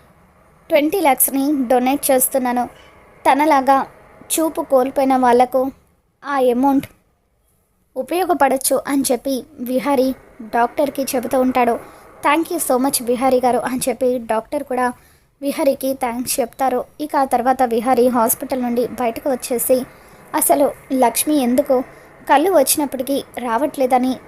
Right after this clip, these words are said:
నా దగ్గర నాటకం ఆడుతుంది, నా దగ్గర కూడా నిజం దాచాల్సిన అవసరం ఏంటి?" అని చెప్పి విహారీ ఆలోచిస్తూ లక్ష్మికి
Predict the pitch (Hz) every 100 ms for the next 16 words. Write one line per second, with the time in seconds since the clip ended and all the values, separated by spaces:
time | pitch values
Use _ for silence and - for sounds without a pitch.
0 | 262 277 262 233 277 269 240 - 247 262
1 | 311 285 262 247 254 254 254 - - -
2 | 262 277 403 294 320 320 262 277 262 269
3 | 254 302 302 262 247 294 269 - 247 214
4 | 262 330 277 247 247 262 254 240 233 262
5 | 254 - _ 247 247 277 269 - 233 262
6 | 294 277 - 254 277 - - _ _ -
7 | 285 285 359 294 262